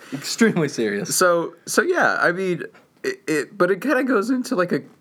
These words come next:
Speaker 2: a cultural concept that we have of,
Speaker 1: It, it
Speaker 2: like,
Speaker 1: really
Speaker 2: snack,
Speaker 1: does.
Speaker 2: especially, especially, I think it's very, um, culturally, culturally specific to us in this kind of circumstance. I think we have to make that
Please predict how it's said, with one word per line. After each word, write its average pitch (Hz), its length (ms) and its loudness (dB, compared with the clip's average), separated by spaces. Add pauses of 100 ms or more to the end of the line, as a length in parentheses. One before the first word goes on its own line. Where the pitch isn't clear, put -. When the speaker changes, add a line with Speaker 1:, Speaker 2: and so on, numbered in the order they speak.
(220)
Speaker 2:
a 127 80 -2
cultural 170 420 -2
concept - 520 -4
that 92 100 0
we 92 140 -2
have 87 200 -4
of, 92 80 -2
Speaker 1:
It, - 60 -6
it - 40 -6
Speaker 2:
like, 202 140 2
Speaker 1:
really 240 240 -4
Speaker 2:
snack, 330 240 0
Speaker 1:
does. - 80 0
Speaker 2:
especially, 156 460 -2
especially, 175 560 -2
I 131 80 0
think 170 460 -4 (180)
it's 127 160 -4
very, 151 720 2
um, 95 560 -2 (920)
culturally, 113 400 0 (200)
culturally 127 600 -2
specific - 580 -8
to - 160 -6
us 120 300 -2
in 151 80 -4
this 156 200 -4
kind 147 180 -4
of 147 80 -6
circumstance. 151 600 -4
I 117 60 0
think 117 160 -6
we 117 100 0
have 113 120 0
to 101 80 -10
make 104 220 -4
that 101 340 -2